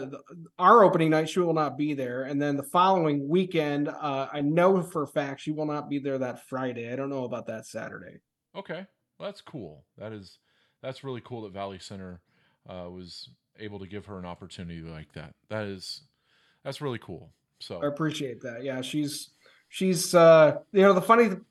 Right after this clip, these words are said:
Speaker 1: thing about that, a-, and again, I don't mean to completely take this off topic, but
Speaker 2: You're good.
Speaker 1: uh, we were driving home the other day, and her mom was really happy with, you know, her progress, and she asked me if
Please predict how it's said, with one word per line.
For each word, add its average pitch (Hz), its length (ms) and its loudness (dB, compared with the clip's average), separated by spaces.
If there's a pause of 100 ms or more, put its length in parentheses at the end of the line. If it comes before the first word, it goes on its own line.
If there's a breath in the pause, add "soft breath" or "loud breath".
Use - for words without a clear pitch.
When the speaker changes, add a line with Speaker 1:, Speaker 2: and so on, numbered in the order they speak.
Speaker 1:
thing 185 180 2
about 160 280 2
that, 175 300 0
a-, 160 260 -6
and 160 120 -2
again, 143 220 -2
I 143 100 -2
don't 151 220 -4
mean 143 160 -4
to 131 80 -4
completely 156 680 -4
take 147 220 0
this 139 180 -2
off 139 240 2
topic, 127 400 -2
but 127 180 -4
Speaker 2:
You're 143 100 -2
good. 123 240 0 (600)
Speaker 1:
uh, 135 260 4
we 156 120 4
were 160 120 4
driving 180 560 8
home 170 260 0
the 156 120 -2
other 127 160 -4
day, 120 440 -4
and 127 520 -6 (260)
her 170 160 6
mom 190 300 8
was 143 180 2
really 151 320 0
happy 156 360 -2
with, 131 240 -4 (180)
you 151 140 -4
know, 131 140 -2
her 131 140 -6
progress, 175 720 2
and 131 220 -6 (220 loud breath)
she 156 260 0
asked 165 260 2
me 160 220 0
if - 220 -6